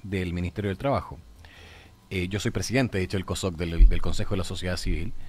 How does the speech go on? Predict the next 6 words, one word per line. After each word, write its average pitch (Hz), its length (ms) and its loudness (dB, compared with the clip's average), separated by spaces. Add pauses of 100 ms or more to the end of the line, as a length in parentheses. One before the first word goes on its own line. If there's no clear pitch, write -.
(480)
Y 107 1040 2
para 98 200 -2
nosotros 139 400 0
es - 80 -10
súper 175 180 -2
importante, 117 920 -2